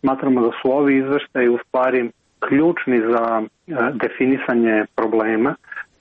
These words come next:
Moram da naglasim da, da naš zahtev za identifikacijom elemenata zarobljene države na Zapadnom Balkanu, e, nije nikakav, e,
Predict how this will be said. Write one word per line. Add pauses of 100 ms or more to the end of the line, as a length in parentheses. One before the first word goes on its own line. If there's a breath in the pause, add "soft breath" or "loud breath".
(540)
Moram
da
naglasim
da,
da
naš (120)
zahtev (160)
za (420)
identifikacijom
elemenata (320)
zarobljene
države
na
Zapadnom
Balkanu, (460 loud breath)
e,
nije
nikakav,
e,